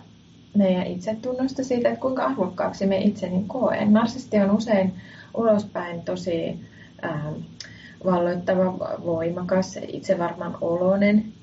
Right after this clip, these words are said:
Ja mitä arvottomampi tunne mulla on itsestäni, niin tää on tää automaattista kemiaa, että se toinen tulee tavallaan, että oho,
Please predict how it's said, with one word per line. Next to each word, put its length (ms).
Ja 120
mitä 300
arvottomampi 800
tunne 340
mulla 280
on 120
itsestäni, 880
niin 360
tää 120
on 60
tää 180
automaattista 640
kemiaa, 600
että 120
se 80
toinen 420
tulee 240
tavallaan, 560
että 180
oho, 320